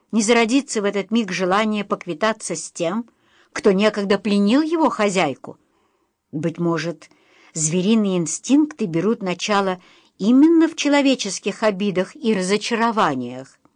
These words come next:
"Я не причиню тебе вреда, де Леон", мягко произнесла девушка, пытаясь говорить как можно более убедительно. "Клянусь всеми богами,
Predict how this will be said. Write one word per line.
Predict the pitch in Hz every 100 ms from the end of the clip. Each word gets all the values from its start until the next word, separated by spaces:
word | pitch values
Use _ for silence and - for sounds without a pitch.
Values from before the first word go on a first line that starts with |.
| _ _ _ _ _ _ _ _ _ _ _ -
"Я | 233 254 233
не | 214 190
причиню | 196 180 - 180 175 190
тебе | 156 151 143
вреда, | 139 143 143 160
де | 147 139
Леон", | 147 151 180 143 _ _ _ _ _ _ -
мягко | 262 - 240
произнесла | 233 202 185 185 175 190 185
девушка, | 180 170 165 - 180 - _ _ _ -
пытаясь | 214 214 190 165
говорить | 180 185 233 302
как | - 165
можно | 196 233 220
более | 175 175 202 202
убедительно. | 185 175 151 151 143 131 143 _ _ _ _ _ _ _ _ _ _ _ _ -
"Клянусь | 214 202 214 302 -
всеми | - - 202 190
богами, | 185 170 135 135 151